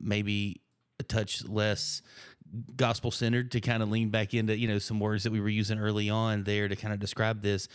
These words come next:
I, I think it's easy for them to get like, "Hey, you know,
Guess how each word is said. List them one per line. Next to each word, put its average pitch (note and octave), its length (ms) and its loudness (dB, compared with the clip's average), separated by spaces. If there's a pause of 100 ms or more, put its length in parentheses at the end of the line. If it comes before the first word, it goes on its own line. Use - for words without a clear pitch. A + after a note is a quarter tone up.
(320)
I, A2+ 100 2
I A2 60 0
think G#2+ 200 -2
it's G#2 140 -2
easy G2+ 260 -2
for G2+ 160 -2
them G2 220 0
to G2 100 -4
get G2 520 -2
like, G2 260 -2
"Hey, G#2 160 0
you F#2+ 220 -2
know, F#2 260 0